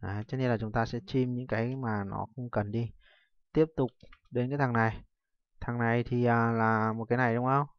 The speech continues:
Đây, ví dụ như thế. Mình sẽ làm, à, mẫu một cái thôi.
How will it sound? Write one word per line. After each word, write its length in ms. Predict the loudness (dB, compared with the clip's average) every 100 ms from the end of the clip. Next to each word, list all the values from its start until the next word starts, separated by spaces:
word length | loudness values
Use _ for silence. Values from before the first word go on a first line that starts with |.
| -20 _ _ _ _ _ _
Đây, 220 | -6 -4 -6 -18 _
ví 100 | -6
dụ 120 | -6
như 100 | -6 -6
thế. 160 | -8 -10 _ _ _ _ _ -10
Mình 100 | -4
sẽ 140 | 2
làm, 380 | 4 4 4 0
à, 120 | 2
mẫu 220 | 2 2
một 120 | 0
cái 240 | 4 4
thôi. 120 | 6